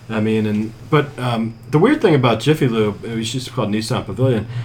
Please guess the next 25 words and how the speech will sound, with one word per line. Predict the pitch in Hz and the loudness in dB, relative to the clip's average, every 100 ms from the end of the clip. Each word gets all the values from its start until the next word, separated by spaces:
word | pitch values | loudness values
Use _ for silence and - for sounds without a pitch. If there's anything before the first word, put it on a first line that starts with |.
| - - | -8 -2
I | 196 | 0
saw | 202 160 | 2 4
one | 117 104 | 4 2
of | - | 0
probably | 117 101 90 | -2 -2 -4
the | |
best | 82 104 - | -6 -6 -4
shows | 117 98 | -4 -4
I've | 98 | -6
ever | 87 85 | -8 -8
seen | - 127 104 | -2 0 0
there | 82 | -4
was | 82 - | -8 -10
the | 90 | -10
Chili | - 110 98 | -4 -4 -4
Peppers | 92 87 90 82 | -6 -8 -8 -10
back | - 90 85 - | -12 -10 -10 -10
in, | 90 85 | -10 -10
uh, | 82 82 80 - - - - - - - - - - | -10 -10 -14 -18 -20 -16 -16 -16 -20 -20 -20 -20 -6
probably | 117 101 | -4 -2
ten | 131 104 | 0 2
years | 101 101 | 0 -2
ago | 92 | -6
now | 87 87 87 | -6 -8 -8
when | 90 92 | -10 -10